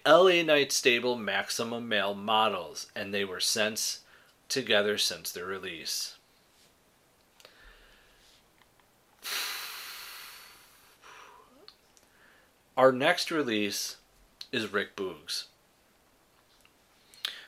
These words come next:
Boogs joined the W W E in twenty seventeen. He went through many name changes before becoming Rick Boogs, playing the guitar and just working out on W W E T V.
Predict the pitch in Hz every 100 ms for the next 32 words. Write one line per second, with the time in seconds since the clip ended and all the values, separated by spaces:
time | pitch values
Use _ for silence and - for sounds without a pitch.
0 | _ - 185 175 - 151 151 131 131 131
1 | 120 117 117 104 104 101 87 85 104 92
2 | 95 - 135 101 85 - - - 139 139
3 | 135 - 127 117 104 - _ _ _ _
4 | - 107 127 185 202 156 120 101 - 92
5 | 78 78 82 113 - - _ - - _
6 | _ _ _ _ _ 110 - 120 107 110
7 | 107 101 95 92 - 92 87 - 104 98
8 | 95 92 - - 92 90 92 95 98 98
9 | 87 85 82 - _ - - _ _ _
10 | - 107 98 101 - 92 98 98 107 95
11 | 95 92 87 85 87 90 87 90 90 82
12 | - 92 135 90